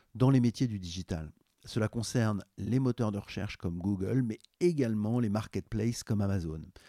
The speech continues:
Si le référencement vous intéresse, nous avons déjà enregistré deux épisodes sur les métiers du S E O. L'épisode quarante-sept avec Léa sur le métier de consultante S E O chez Havas Market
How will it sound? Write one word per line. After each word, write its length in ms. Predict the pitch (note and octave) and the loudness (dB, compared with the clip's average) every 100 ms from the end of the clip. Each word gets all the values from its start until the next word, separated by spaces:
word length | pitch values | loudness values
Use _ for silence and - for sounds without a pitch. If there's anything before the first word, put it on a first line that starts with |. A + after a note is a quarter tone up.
| - _ | -20 _
Si 200 | - A#2+ | -8 -2
le 80 | G#2 | 2
référencement 580 | C#3 - A#2 A2+ - C3 | 2 2 -2 -2 -2 0
vous 180 | A2 | 0
intéresse, 480 | F#2+ F#2 F2+ A#2+ - | -2 -2 -2 -2 -2
nous 140 | A2 G2 | -4 -4
avons 240 | F#2 G2 | -4 -6
déjà 460 | G2+ C3+ B2 B2 - | -2 -2 -2 -6 -8
enregistré 680 | G#2 F#2+ G2+ G2+ - G2 E2 G2 | -8 -6 -6 -8 -8 -8 -8 -4
deux 320 | C#3 D#3+ C#3+ | 2 2 2
épisodes 480 | B2 B2 A2+ A#2 - | -2 -2 0 0 -2
sur 260 | - G2+ | -6 -4
les 120 | F2+ | -2
métiers 340 | F2+ F#2+ - B2 | -2 -2 -2 0
du 160 | G2 | 0
S 200 | F#2 - | -2 -4
E 60 | E2+ | -6
O. 240 | E2 C#3+ - _ _ _ _ - _ _ _ | -6 -8 -12 _ _ _ _ -20 _ _ _
L'épisode 400 | A#2 C3+ C3 A#2 | -2 2 4 4
quarante-sept 580 | - D3 C3+ B2 C#3 B2+ | 4 2 2 0 0 0
avec 260 | F#2+ F#2+ A#2+ | 0 -2 2
Léa 280 | A#2+ A2+ | 4 4
sur 160 | A2+ F#2+ | 2 -2
le 80 | F#2 | -2
métier 300 | G2 - G#2+ | -2 -2 -4
de 100 | - _ | -6 _
consultante 800 | - D#3 D3+ - B2+ - C3 B2+ - | -6 -4 -2 -2 -4 0 -2 -2 -4
S 280 | C3+ A#2 - | -2 -2 0
E 60 | A#2+ | 0
O 100 | A#2 | 0
chez 160 | - F#2+ | 0 -2
Havas 220 | A2+ - | -2 -2
Market 560 | G2+ - G2 A#2 - | -4 -4 -6 -6 -8